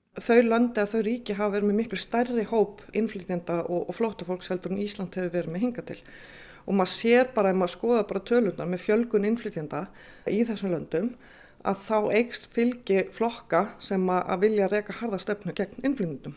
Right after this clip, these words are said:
hvort sem við köllum það þjóðernispopúlista eða eitthvað annað. Hingað til höfum við ekki verið í sömu sporum varðandi þennan fjölda innflytjenda og fólks sem er að koma hérna og sækja um vernd.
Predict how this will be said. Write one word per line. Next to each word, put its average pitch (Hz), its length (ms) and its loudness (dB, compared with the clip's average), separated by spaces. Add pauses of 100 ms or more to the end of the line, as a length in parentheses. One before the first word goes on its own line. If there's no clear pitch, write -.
hvort 180 160 -2
sem 180 160 -2
við 175 80 -10
köllum 175 240 -4
það 170 140 -6
þjóðernispopúlista 180 800 -4
eða 165 160 -4
eitthvað 233 220 -2
annað. 160 260 -4 (840)
Hingað 233 600 2
til 240 180 4
höfum 226 280 2
við 233 200 2
ekki 240 320 -4
verið 233 320 4
í 208 40 -8
sömu 233 240 2
sporum 240 480 0
varðandi 214 580 -2 (120)
þennan 185 220 -4
fjölda 240 460 -2
innflytjenda 180 560 -2
og 185 160 -2
fólks - 400 -6 (140)
sem 190 200 -2
er 180 80 -2
að 180 80 -10
koma 202 240 2
hérna 180 140 -4
og - 60 -6
sækja 190 240 -2
um 240 80 2
vernd. - 320 -4